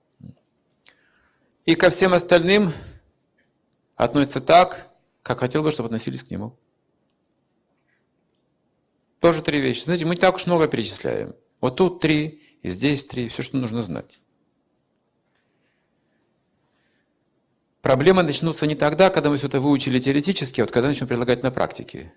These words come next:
Вот начнутся это серьезные проблемы. Вы увидите, что вы плывете против течения. То есть культура другая. Поэтому что требуется сейчас от нас?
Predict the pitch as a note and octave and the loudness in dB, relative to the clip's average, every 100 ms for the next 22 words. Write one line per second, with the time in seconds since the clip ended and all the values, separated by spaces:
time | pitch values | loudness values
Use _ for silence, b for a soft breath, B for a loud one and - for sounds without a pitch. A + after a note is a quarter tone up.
0 | _ D2+ - E2+ - D3+ A#2 E2+ - E2 | _ -18 -10 -8 -8 -8 -8 -8 -8 -8
1 | F2 - - F2 A#1+ G#1 - _ _ - | -8 -8 -12 -12 -14 -16 -18 _ _ -10
2 | F#2+ A#2 C3 A2 A2 G#2+ G#2+ G2+ G#2 D3 | -4 -2 -4 -6 -6 -4 -4 -4 2 2
3 | D#3 C#3 - A2 - D2 C#2 C2+ - _ | 2 -6 -12 -10 -8 -8 -8 -10 -12 _
4 | _ _ _ _ _ _ _ _ _ - | _ _ _ _ _ _ _ _ _ -14
5 | - A#2+ B2+ D#3 C3 G#2+ E2+ - - _ | -10 -10 0 0 2 -2 -2 -4 -14 _
6 | _ _ _ _ b b b b b - | _ _ _ _ b b b b b -2
7 | C3+ D#3+ - F#3 F3+ F3 E3+ D#3 D#3 - | 0 0 0 0 2 2 2 -2 -6 0
8 | D3+ C#3+ C#3 C3+ G2+ - - | 0 0 -2 0 0 0 -12